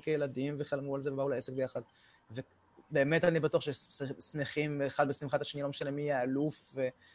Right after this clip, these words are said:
וכל אחד ידע שברגע שהוא יוכל לתת את הספוט לשני להיות איתו, הוא יעשה את זה, והנה הוא בא ועשה את זה, ו-,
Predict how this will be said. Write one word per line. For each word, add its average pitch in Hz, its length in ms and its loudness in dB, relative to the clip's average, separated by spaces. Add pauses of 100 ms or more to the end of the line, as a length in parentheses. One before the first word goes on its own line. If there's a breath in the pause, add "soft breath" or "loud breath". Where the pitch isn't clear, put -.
(300 soft breath)
וכל 139 320 4
אחד 151 180 6
ידע 147 200 8
שברגע 147 300 4
שהוא 147 200 0
יוכל 147 200 6
לתת 147 80 4
את 160 100 0
הספוט 156 480 4
לשני 151 360 4
להיות 156 200 4
איתו, 156 180 2
הוא 151 120 6
יעשה 147 320 6
את 156 80 2
זה, 151 140 4
והנה 147 200 2
הוא 147 80 2
בא 139 180 4
ועשה 139 380 2
את 139 60 2
זה, 135 180 -2
ו-, 117 200 -2